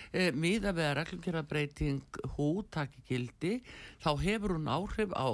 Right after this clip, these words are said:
íslensku sóttvarnalögin. Ef að þau verða, þetta frumvarp verður að lögum, þá þýðir það þannig að þeir setja leikreglurnar og geta lýst yfir faraldri, yfir öllum mögulegum sem við vorum að tala um.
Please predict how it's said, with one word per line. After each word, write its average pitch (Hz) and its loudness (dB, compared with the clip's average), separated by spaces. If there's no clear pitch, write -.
íslensku 147 -4
sóttvarnalögin. 135 -2
Ef 190 2
að 156 0
þau 175 0
verða, 156 0
þetta 139 -2
frumvarp 180 -4
verður 135 0
að 113 -2
lögum, 120 0
þá 208 0
þýðir 220 -2
það 180 -4
þannig 190 -2
að 202 -4
þeir 190 2
setja 196 -2
leikreglurnar 139 -2
og 127 0
geta 196 0
lýst 175 -2
yfir 143 0
faraldri, 185 0
yfir 127 -2
öllum 160 -2
mögulegum 131 0
sem 156 -2
við 151 2
vorum 123 -2
að 127 -4
tala 120 0
um. 247 2